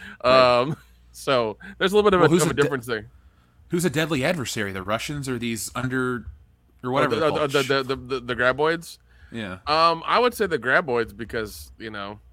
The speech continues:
Speaker 2: like, you don't, you don't know where they're gonna, you don't know what's gonna happen, where, what, they're, how they're gonna evolve, where they're gonna pop up. Like, you know, they're,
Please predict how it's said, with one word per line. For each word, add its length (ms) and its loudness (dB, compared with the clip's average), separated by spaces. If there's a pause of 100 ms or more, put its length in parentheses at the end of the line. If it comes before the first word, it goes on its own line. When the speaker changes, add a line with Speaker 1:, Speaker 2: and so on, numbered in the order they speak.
(120)
Speaker 2:
like, 180 -8 (100)
you 120 -4
don't, 160 -4
you 80 -6
don't 120 -2
know 80 2
where 120 2
they're 120 2
gonna, 160 -4
you 100 -4
don't 120 0
know 120 0
what's 140 -4
gonna 140 -6
happen, 300 -2
where, 180 -2
what, 160 -6
they're, 100 -6
how 140 0
they're 80 -2
gonna 200 -6
evolve, 520 -2 (280)
where 260 -2
they're 80 -2
gonna 120 -2
pop 240 -2
up. 240 0
Like, 160 -8
you 80 -8
know, 140 -10
they're, 220 -8